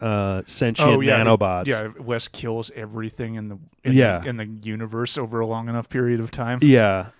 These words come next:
Speaker 2: 'Cause they just, like, dump him out of the ship, and they're like, "Ah,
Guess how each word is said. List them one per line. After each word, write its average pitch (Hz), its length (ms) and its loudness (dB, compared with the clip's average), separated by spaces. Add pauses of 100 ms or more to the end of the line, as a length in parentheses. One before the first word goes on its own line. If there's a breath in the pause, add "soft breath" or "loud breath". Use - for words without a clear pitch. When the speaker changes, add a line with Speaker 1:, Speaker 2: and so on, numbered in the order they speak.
(280 soft breath)
Speaker 2:
'Cause 123 180 -4
they 123 100 -2
just, 120 220 -4
like, 113 220 -4
dump 104 240 -8
him 135 120 -6
out 120 100 0
of 113 40 -4
the 113 80 -4
ship, 123 320 -2
and 135 80 -8
they're 123 80 -2
like, 120 260 0
"Ah, 143 400 2